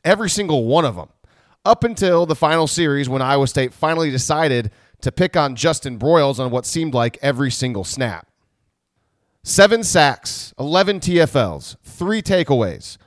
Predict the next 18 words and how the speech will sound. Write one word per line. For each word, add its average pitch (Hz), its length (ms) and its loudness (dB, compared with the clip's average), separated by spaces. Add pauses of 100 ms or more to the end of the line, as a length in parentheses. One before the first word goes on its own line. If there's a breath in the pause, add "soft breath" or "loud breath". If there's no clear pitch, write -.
(120)
one 165 240 2
of 170 120 2
which 135 320 0
was 139 220 2
returned 147 340 -2
for 151 140 -2
a 151 60 -2
touchdown. 165 540 -2 (360 soft breath)
All 214 220 6
of 170 100 0
that 160 200 2
against 156 340 -4
a 143 80 2
very 160 380 -2
good 147 320 2
Iowa 135 340 0
State 123 300 -2
offense. 139 600 -2